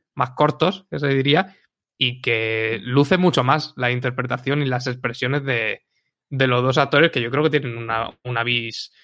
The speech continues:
cómica interesantísima. La vis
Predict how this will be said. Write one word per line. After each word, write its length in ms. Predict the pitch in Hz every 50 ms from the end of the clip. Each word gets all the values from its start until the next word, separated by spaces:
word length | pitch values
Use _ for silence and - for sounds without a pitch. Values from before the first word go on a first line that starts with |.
| _ _ _
cómica 460 | - - 135 135 135 123 151 170 - - _ _ _ _ _ -
interesantísima. 1040 | - 139 135 123 135 127 123 127 123 117 117 156 147 - 151 120 110 - - _ _ _ _ _ _ _ _ _ _ _ _ _ _ -
La 180 | 135 131 131
vis 240 | 131 147 139 143 _